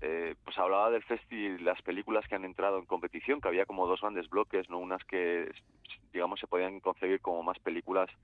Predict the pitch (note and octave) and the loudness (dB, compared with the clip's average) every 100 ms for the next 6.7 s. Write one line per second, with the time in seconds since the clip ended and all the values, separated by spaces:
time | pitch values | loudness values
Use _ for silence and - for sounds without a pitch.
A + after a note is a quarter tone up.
0 | _ _ _ _ _ _ F#2 - G2 E2 | _ _ _ _ _ _ -4 -2 0 0
1 | D#2 - - G#2+ G#2+ F2+ - F2 E2+ E2+ | 0 0 2 2 2 -2 2 0 2 -2
2 | E2+ - F2+ E2+ - E2 - F#2 F2 F2+ | -4 -8 -6 -4 -4 -6 -2 -2 -2 -6
3 | D#2 - D2 F#2+ F2 F2 A2 G#2 D#2+ D#2+ | -8 -6 -2 -2 -4 -8 -4 0 2 2
4 | E2+ F2 - - F#2 E2+ D#2+ F2 E2+ E2 | 0 -2 -8 -10 -12 -8 -6 -4 -6 -8
5 | - - F2 F2+ E2+ D#2+ E2+ E2+ D#2 - | -16 -6 2 2 4 2 2 -2 -6 -2
6 | F2+ F2 E2 - A2 G#2 A#2+ | -2 -2 -4 -4 0 0 0